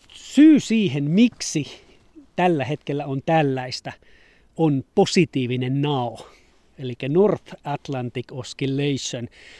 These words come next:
tarkoittaa sitä, että kun tuolla Islannin ympäristössä on matalapaineisempaa kuin normaalisti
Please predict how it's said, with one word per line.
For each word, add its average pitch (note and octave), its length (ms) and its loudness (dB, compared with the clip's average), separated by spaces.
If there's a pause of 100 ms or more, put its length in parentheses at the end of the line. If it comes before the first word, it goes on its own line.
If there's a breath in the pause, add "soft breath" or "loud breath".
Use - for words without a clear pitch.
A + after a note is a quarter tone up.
(120 loud breath)
tarkoittaa C#3+ 680 -6
sitä, A3 400 0
että D3+ 220 -4
kun G#3 440 4
tuolla C#3+ 440 0
Islannin C#3+ 640 2
ympäristössä D3 920 -2
on C3 240 -6
matalapaineisempaa F3+ 1600 0
kuin C3 240 -6
normaalisti E3+ 760 -2